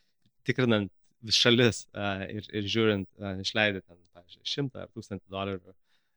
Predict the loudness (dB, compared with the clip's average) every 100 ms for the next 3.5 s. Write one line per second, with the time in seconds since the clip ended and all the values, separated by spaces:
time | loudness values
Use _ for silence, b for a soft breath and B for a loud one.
0 | -12 -10 -4 -2 0 2 4 6 6 6
1 | 4 -2 -8 -12 -12 -16 -18 _ _ -20
2 | _ -2 0 -4 -4 -6 -2 0 0 -2
3 | -8 -2 0 0 -4